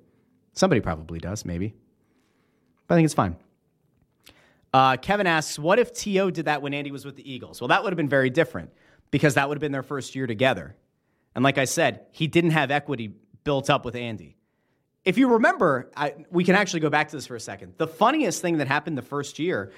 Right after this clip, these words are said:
when T O was here was they talked about the shorts. Remember the shorts and the tights at training camp? Because T O would just show up in what looked like leggings. And so you would see everything T O was packing. And Andy didn't like that. Andy was not a fan of seeing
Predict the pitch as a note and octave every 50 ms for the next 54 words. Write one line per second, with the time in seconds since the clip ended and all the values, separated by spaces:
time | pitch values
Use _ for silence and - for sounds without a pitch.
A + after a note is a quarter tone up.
0 | - - - B2 B2 - - D#3+ E3 D#3 D3+ D3 C3+ B2+ A#2 - - F3+ E3+ C3+
1 | A2+ G#2+ G2+ - A#2+ A#2 - C#3 C3+ C#3 - D#3+ C#3+ C#3+ B2+ - - A#2 - -
2 | D3+ D3+ F3 F3+ - - F3+ A3 E4 G4+ - - - - F3+ E3+ F#3+ F#3+ F3+ -
3 | E3+ C#3+ A#2 - - - C3+ C#3+ D3+ D3 - - - - B2+ A2 - - C3 C3+
4 | D3 D3+ - F3 F3 F#3 F#3+ - - - _ - - - - - _ - D3+ D3
5 | E3+ D#3 - - G#3 G#3 G3 G#3 G#3+ G#3 F#3 F#3 E3 - - F3+ E3 E3 E3 E3
6 | F3 D#3+ D3+ C#3+ D3 D3+ D3 D3+ C#3+ B2+ A#2 B2 C3 C3+ C#3 C3+ D#3+ E3+ F3+ F3+
7 | - - - _ _ _ _ _ _ _ _ _ A2 G2+ - G#2 G#2+ C3 C#3+ C3
8 | A#2 - - - A2 G2+ F#2+ F2 A#2+ B2+ A2+ F#2 A2+ G2+ - A2 G2 F2+ F2+ -
9 | - G#2 G2+ G#2 G2+ F#2+ F2+ G2 - - - A2 G#2+ F#2 - - - - _ _
10 | _ _ _ _ _ _ _ _ _ _ _ _ _ _ _ - - G#2+ B2 C3
11 | F3 F#3 G#3 F#3 F#3+ F3+ E3+ F3 D#3+ D#3 D3 C#3 C#3+ C#3 C#3 - - D#2+ D#2+ -
12 | - _ - C#3 D#3 E3 E3 F3 D#3+ D3+ C3+ A#2 C#3 C3+ C#3+ D3 D3 D3 - D#3
13 | D3+ C#3 C3 B2+ B2 - - C#3+ C3+ C3 C3 B2 B2 B2